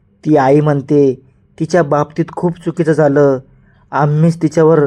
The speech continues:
लग्न लादलं, पण ती आजही तुझाच विचार करते." पुढचे काही आठवडे विजय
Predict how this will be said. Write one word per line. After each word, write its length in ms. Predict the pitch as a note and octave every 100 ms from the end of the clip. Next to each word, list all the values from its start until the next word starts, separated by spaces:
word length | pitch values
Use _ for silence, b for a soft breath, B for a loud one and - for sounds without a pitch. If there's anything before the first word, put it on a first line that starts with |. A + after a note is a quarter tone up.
| C3 b b -
लग्न 420 | C#3+ D3 C#3 D3+
लादलं, 600 | D3 C#3+ C3+ C3+ C#3 C3 C3 b b b _ -
पण 200 | D3+ D3+
ती 460 | D#3 D#3 D#3 C#3 - _
आजही 640 | C#3 C3+ C3+ D3 D3+ D#3 C#3
तुझाच 500 | - D3 C#3 D#3+ D3+
विचार 300 | D3+ D#3 C#3+
करते." 640 | D3 C3 C#3 C3 B2 _ _ _ _ _ _
पुढचे 420 | D#3+ D#3 D3 E3
काही 360 | D#3 D#3 D3 D#3
आठवडे 600 | C#3+ C#3+ C#3+ C#3 C#3+ C3+
विजय 720 | C3 C3 C3 C#3+ D3+ D3+ C#3+